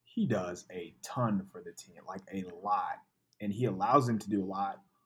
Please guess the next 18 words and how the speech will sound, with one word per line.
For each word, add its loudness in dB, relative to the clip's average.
on 10
defense 0
as -6
far 0
as 0
kicking -2
inside, 2
playing -6
outside -2
in -4
base. 0
Hold, 6
he's 8
a 2
tremendous 6
run, 0
like, -6
an -2